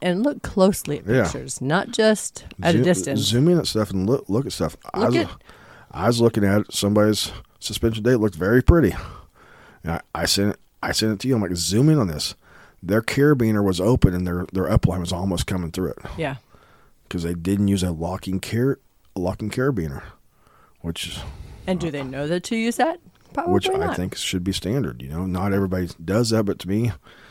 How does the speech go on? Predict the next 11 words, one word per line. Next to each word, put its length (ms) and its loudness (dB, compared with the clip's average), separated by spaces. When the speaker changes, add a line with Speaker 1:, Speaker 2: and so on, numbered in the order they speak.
Speaker 2:
this 420 -2
issue 280 2
won't 220 -2
happen. 420 -2
Speaker 1:
Right. 380 -6
Speaker 2:
If 140 -12
that 200 6
rope 220 4
moved 240 4
out 160 2
farther, 520 2